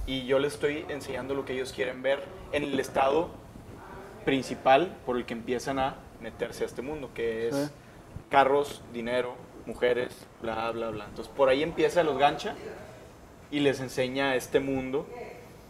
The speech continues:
Speaker 1: y ya, pues, cada quien agarra para donde quiera irse.
Speaker 2: Sí.
Speaker 1: Un tip práctico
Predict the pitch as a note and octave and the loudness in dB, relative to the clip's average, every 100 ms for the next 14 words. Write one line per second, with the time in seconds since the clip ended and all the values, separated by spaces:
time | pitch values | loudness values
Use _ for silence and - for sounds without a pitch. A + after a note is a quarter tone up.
0 | - D3 C#3+ - C#3 C#3+ C3+ C3+ C3 B2+ | -8 2 4 4 2 2 2 0 -6 -4
1 | A#2+ B2+ A#2+ A2+ G#2+ - A#2 A2+ G#2+ - | -4 -4 -6 -8 -12 -4 -2 -2 -4 -4
2 | - C3+ B2 - - G3+ G3+ A3 - F3+ | 0 2 2 0 0 0 0 -4 2 2
3 | E3 F3 G3+ | 2 0 0